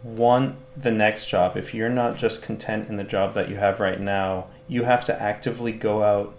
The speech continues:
and teach yourself that job and train yourself for that job. Um, I found that L A in particular moves so quickly that they will say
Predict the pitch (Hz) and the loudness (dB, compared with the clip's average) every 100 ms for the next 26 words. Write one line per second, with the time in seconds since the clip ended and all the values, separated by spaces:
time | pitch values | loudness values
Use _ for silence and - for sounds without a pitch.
0 | - - 110 104 - 117 - 110 104 95 | -20 -8 -8 -6 -8 -8 -8 -4 -2 -2
1 | - 92 - 92 92 92 107 104 - 110 | -2 -4 -4 -4 -4 -6 -8 -8 -6 -4
2 | 120 113 - 95 85 - 98 92 - 98 | -4 -4 -4 -4 -4 -6 -6 -4 -4 -4
3 | 92 - - - - - - - - - | -4 -6 -14 -20 -20 -20 -20 -20 -20 -20
4 | - - - 104 98 98 98 117 117 101 | -20 -14 -8 -6 -6 -8 -10 -8 -8 -2
5 | 123 113 107 104 - 110 113 107 104 104 | 2 2 2 0 2 2 4 2 2 -2
6 | - - 107 - - 147 139 113 104 101 | -8 -10 -10 -6 0 0 0 0 -2 -2
7 | 113 110 - - 117 120 117 127 123 104 | -4 -4 -8 2 4 4 0 -6 -6 -6
8 | 90 85 - - - - - - - - | -8 -10 -18 -20 -20 -20 -20 -20 -20 -20
9 | - - 104 98 98 98 - - - - | -18 0 4 4 2 0 -8 -20 -20 -12
10 | 110 110 110 117 - 120 104 101 98 101 | -2 0 2 0 0 0 2 0 -2 -6